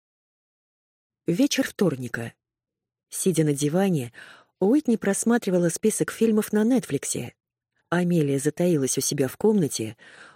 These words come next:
водрузив на голову наушники. Через несколько минут, не найдя ничего стоящего, Уитни вышла из Нетфликса,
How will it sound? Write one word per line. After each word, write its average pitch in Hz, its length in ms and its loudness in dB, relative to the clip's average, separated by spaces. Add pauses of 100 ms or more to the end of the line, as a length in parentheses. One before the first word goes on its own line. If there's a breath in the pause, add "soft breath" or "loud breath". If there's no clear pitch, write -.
(140 loud breath)
водрузив 180 640 0
на 160 140 2
голову 202 340 2
наушники. 190 760 -2 (640)
Через 175 300 2
несколько 226 420 0
минут, 151 440 -2 (320 soft breath)
не 190 100 2
найдя 202 300 2
ничего 165 360 2
стоящего, 143 760 0 (560 soft breath)
Уитни 240 380 4
вышла 214 340 4
из 135 160 2
Нетфликса, 233 640 0